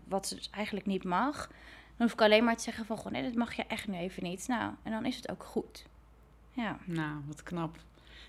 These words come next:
Speaker 2: Nou, ze is nu, eh, eh, Norris
Speaker 1: Ze is
Speaker 2: Soraya has
Speaker 1: weggerend,
Speaker 2: left the
Speaker 1: ja.
Speaker 2: building.
Speaker 1: <laughs> Ja,
Speaker 2: <laughs> Ze is, eh,
Speaker 1: ergens.
Speaker 2: ze is even lekker ergens aan het spelen, maar, eh,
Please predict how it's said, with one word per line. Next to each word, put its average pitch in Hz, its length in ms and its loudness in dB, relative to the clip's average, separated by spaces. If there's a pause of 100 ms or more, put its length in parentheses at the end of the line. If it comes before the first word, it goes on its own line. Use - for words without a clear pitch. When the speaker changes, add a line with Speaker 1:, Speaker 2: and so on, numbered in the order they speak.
(140)
Speaker 2:
Nou, 175 140 6
ze 160 120 4
is 185 180 6
nu, 247 300 12
eh, 208 640 10
eh, 202 60 6
Norris 214 160 4
Speaker 1:
Ze 294 60 8
is 320 60 10
Speaker 2:
Soraya 233 320 12
has 254 220 12
Speaker 1:
weggerend, 269 100 12 (120)
Speaker 2:
left 359 80 12
the 285 80 12
Speaker 1:
ja. 254 240 12
Speaker 2:
building. 254 380 12
Speaker 1:
<laughs> 339 180 12
Ja, 311 380 12 (180)
Speaker 2:
<laughs> - 340 8
Ze 269 240 12
is, 277 200 12
eh, 269 120 12
Speaker 1:
ergens. 254 300 12
Speaker 2:
ze 240 140 12
is 262 100 10
even 254 380 12
lekker 254 300 10
ergens 233 320 10
aan 220 140 10
het 214 120 4
spelen, 214 500 12
maar, 180 280 12
eh, 180 100 12